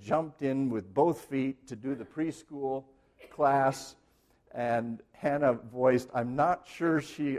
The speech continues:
understands what she's getting into." Now, gratefully, Hannah's gonna be at her right, right hand. Myself, I am pounding sand, in a sense.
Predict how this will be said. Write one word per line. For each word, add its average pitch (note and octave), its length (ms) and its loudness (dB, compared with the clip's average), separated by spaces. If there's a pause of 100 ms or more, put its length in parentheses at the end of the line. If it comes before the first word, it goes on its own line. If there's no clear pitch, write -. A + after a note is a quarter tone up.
understands C3+ 880 -2
what A#2+ 200 2
she's A#2 280 -8
getting B2+ 420 4
into." B2 580 0 (960)
Now, A#2 400 -2
gratefully, B2 800 2 (340)
Hannah's B2+ 380 0
gonna A2+ 220 -8
be A#2 180 -2
at A2 80 0
her G2+ 160 -6
right, A2 300 -2 (1080)
right A2+ 240 -2
hand. G#2 560 -2 (680)
Myself, D#3+ 680 0
I C3+ 160 -2
am B2+ 300 0
pounding B2 600 -4
sand, F#2 640 -12 (100)
in G2+ 140 -14
a F#2 40 -12
sense. B2+ 500 -12